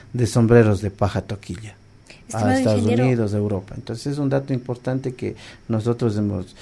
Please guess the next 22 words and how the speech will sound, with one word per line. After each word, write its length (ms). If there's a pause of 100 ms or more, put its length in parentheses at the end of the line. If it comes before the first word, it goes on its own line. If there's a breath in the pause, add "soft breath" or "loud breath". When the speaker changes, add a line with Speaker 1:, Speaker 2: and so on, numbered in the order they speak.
(480 loud breath)
Speaker 1:
hemos 280
venido 340
desempeñando 800
y 20
desarrollando 580
en 60
nuestro 220
territorio. 440
Creo 140
que 100
es 80
algo 260
que 100
rescata 500
no 140
solo 280
al 80
Sixig, 260
sino 240
a 40
la 120
suai 400